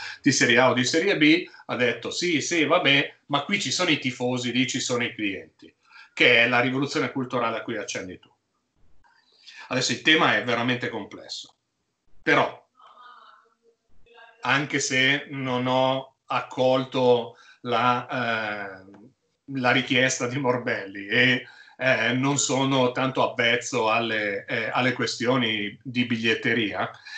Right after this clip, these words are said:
io non credo che se tu vai al botteghino del Forum o del Palo Olimpia o, eh, eh, di Vittoria o di Colonia, eh, devi presentare per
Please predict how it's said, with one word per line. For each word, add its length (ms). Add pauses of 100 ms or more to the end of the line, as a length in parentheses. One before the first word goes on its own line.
(120)
io 120
non 140
credo 240
che 100
se 120
tu 120
vai 180
al 100
botteghino 640
del 140
Forum 480
o 40
del 160
Palo 220
Olimpia 680
o, 480
eh, 800 (640)
eh, 60
di 340
Vittoria 920
o 100
di 120
Colonia, 840 (260)
eh, 200
devi 260
presentare 1160
per 760